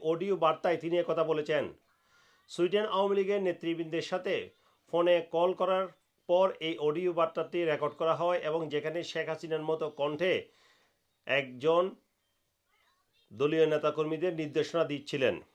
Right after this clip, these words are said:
সেখানে তিনি বলেছেন, "সাত জুলাই থেকে ছাত্ররা যখন আন্দোলন করে চোদ্দ জুলাই পর্যন্ত কোনো ধরনের সহিংসতা হয়নি, পুলিশকে গুলি করতে মানা করা হয়েছিল, কিন্তু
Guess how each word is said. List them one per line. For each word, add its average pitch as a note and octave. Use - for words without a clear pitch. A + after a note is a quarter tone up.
সেখানে F3
তিনি F#3
বলেছেন, E3
"সাত E3+
জুলাই E3
থেকে F#3
ছাত্ররা F3
যখন E3+
আন্দোলন E3
করে F3
চোদ্দ D#3+
জুলাই E3+
পর্যন্ত F3+
কোনো F3+
ধরনের F3
সহিংসতা F3
হয়নি, F3
পুলিশকে E3+
গুলি D3+
করতে D3+
মানা D3+
করা D3
হয়েছিল, C3+
কিন্তু C#3+